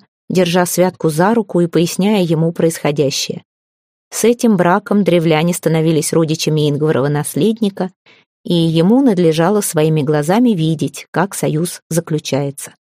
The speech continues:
Сама невеста, впервые за два года привезенная из Выжгорода,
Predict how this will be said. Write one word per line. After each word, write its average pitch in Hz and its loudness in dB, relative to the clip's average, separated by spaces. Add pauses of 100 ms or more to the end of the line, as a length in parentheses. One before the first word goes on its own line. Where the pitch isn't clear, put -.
(480)
Сама 185 2
невеста, 185 0 (280)
впервые 175 2
за 160 0
два 156 0
года 160 0
привезенная 165 0
из 151 -4
Выжгорода, 165 0